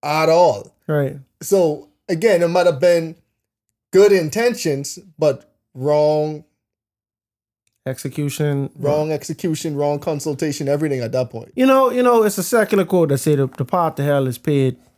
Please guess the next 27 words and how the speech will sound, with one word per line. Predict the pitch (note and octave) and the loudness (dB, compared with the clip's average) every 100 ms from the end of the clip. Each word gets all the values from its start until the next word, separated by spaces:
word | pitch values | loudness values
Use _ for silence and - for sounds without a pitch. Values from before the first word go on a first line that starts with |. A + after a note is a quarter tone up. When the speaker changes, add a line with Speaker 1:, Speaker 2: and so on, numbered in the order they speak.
| _ _ | _ _
Speaker 2:
paved | - G#3 D#3+ C3 A#2+ C#3+ - _ _ | -2 2 2 0 -4 -10 -14 _ _
with | C#3+ C3+ | -4 -2
good | D3 C#3+ | -2 -2
intentions, | C#3 - D#3 C3+ C3+ - _ _ | -2 -2 -2 -4 -8 -10 _ _
right? | - D3+ C3+ | -2 2 2
Speaker 1:
Oh, | |
I | C3+ | 0
tell | D3+ C#3+ | 0 -2
ya. | B2+ A2+ _ - | -2 -8 _ -2
Speaker 2:
I | C4+ | 0
find, | D#4+ C4+ B3+ A#3+ | 2 2 2 0
I | |
find | G#3 C#4 | -2 0
a | B3 | 2
lot | A#3+ | 2
of | A3 | 2
truth | C#4 A#3 | -2 0
in | A3+ | 0
that, | F#3+ | 0
bro, | D#3+ D#3+ | 0 0
because | D3+ E3 G3+ F#3 | -2 -2 0 0
<clears throat> | - - - A3 E3 B2 _ _ _ _ _ _ - | -6 -2 2 2 2 -2 _ _ _ _ _ _ -12
throughout | - - A#3+ A3 | -6 0 2 2
the | F3+ | 2
history | G#3 A#3+ - A#3+ A3+ A3 - | 2 0 0 2 2 0 -2
of | E3+ D#3+ - | 0 0 -4
Christianity | - A3+ - F3+ D3+ E3 E3+ C4+ - | -6 -4 0 0 2 2 2 0 -2